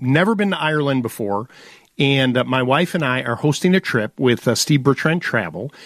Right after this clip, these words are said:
and we are gonna leave Chicago on April fifteenth, tax day. So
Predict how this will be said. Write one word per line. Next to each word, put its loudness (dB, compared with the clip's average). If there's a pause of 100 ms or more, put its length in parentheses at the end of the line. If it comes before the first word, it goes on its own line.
(260)
and 0
we 2
are 4
gonna 0
leave 2
Chicago -2 (180)
on -2 (100)
April 0
fifteenth, -2
tax -4
day. -10
So -2